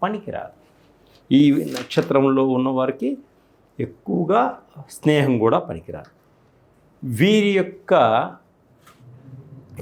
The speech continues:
లక్షణాలు ఏ విధంగా ఉంటాయి? ఈ రోహిణీ నక్షత్రం వారి యొక్క లక్షణాలు, ఈ రోహిణీ నక్షత్రం వారి యొక్క లక్షణాలు ఏ విధంగా ఉంటాయంటే వీరి లౌక్యాన్ని ప్రదర్శిస్తూ ఉంటారు ఎక్కువగా.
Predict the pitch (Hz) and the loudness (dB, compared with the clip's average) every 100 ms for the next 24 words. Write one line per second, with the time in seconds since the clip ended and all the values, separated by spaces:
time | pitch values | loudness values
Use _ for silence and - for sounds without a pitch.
0 | 127 - - - 127 135 - 208 233 226 | -16 -18 -20 -6 -2 -2 0 0 2 2
1 | 214 156 131 135 127 120 107 104 101 - | 4 4 4 2 0 -2 -2 -4 -6 -6
2 | 95 - - - - _ - - _ _ | -8 -8 -20 -20 -20 _ -20 -20 _ _
3 | _ _ 139 143 113 107 110 120 113 - | _ _ 0 2 2 -2 -4 -4 -6 -8
4 | - - 113 110 110 104 165 135 - - | -14 -12 -10 -10 -12 -12 -8 -8 -10 -10
5 | - 160 98 92 - _ _ _ _ - | -4 -4 -4 -8 -16 _ _ _ _ -2
6 | 127 117 117 113 123 120 113 - 120 117 | 0 2 0 -2 -2 -4 -6 -12 -12 -8
7 | 110 110 110 107 101 90 - 160 160 123 | -4 -2 -2 -4 -6 -6 -10 -6 -6 -6
8 | 101 98 92 90 87 85 82 - 170 285 | -8 -8 -8 -8 -8 -6 -8 -4 -6 -6
9 | _ _ - - - - _ - 151 226 | _ _ -20 -20 -20 -20 _ 0 2 4
10 | 202 165 135 208 - - 233 226 226 - | 4 6 6 4 0 -2 0 0 -4 -6
11 | - 139 - 143 139 - 143 107 95 98 | -8 -10 -8 -8 -8 -6 -6 -6 -10 -16
12 | 90 90 _ 104 92 | -16 -18 _ -20 -20